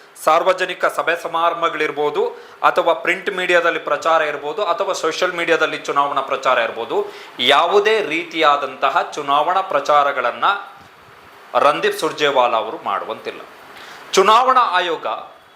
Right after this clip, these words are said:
ರಂದೀಪ್ ಸುರ್ಜೇವಾಲಾ, ಕಾಂಗ್ರೆಸ್ ನಾಯಕ ರಂದೀಪ್ ಸುರ್ಜೇವಾಲಾ ಅವರ ಮೇಲೆ ನಲವತ್ತ ಎಂಟು ಗಂಟೆಗಳ ಪ್ರಚಾರ ನಿರ್ಬಂಧವನ್ನ ಹೇರ್ಲಿಕ್ಕೆ ಅತ್-, ಅಥವಾ ಪ್ರಚಾರ ನಿಷೇಧವನ್ನ ಹೇರ್ಲಿಕ್ಕೆ ಕಾರಣ ಏನು ಅಂತ ಹೇಳಿದ್ರೆ,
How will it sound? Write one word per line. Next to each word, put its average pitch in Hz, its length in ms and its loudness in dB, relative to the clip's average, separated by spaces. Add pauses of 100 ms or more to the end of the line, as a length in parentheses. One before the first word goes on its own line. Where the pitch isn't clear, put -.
(580)
ರಂದೀಪ್ 180 400 2
ಸುರ್ಜೇವಾಲಾ, 175 560 2
ಕಾಂಗ್ರೆಸ್ 170 480 -2
ನಾಯಕ 165 240 0
ರಂದೀಪ್ 151 400 -4
ಸುರ್ಜೇವಾಲಾ 156 580 2
ಅವರ 151 280 0 (440)
ಮೇಲೆ 151 640 -4 (280)
ನಲವತ್ತ 202 600 2
ಎಂಟು 185 400 -4
ಗಂಟೆಗಳ 160 500 0 (480)
ಪ್ರಚಾರ 196 540 4
ನಿರ್ಬಂಧವನ್ನ 170 720 -4
ಹೇರ್ಲಿಕ್ಕೆ 139 460 -4
ಅತ್-, - 260 -2
ಅಥವಾ 147 300 0
ಪ್ರಚಾರ 175 500 2
ನಿಷೇಧವನ್ನ 160 680 -4
ಹೇರ್ಲಿಕ್ಕೆ 147 420 -4
ಕಾರಣ 165 320 2
ಏನು 151 140 -8
ಅಂತ 139 180 -8
ಹೇಳಿದ್ರೆ, 151 460 -2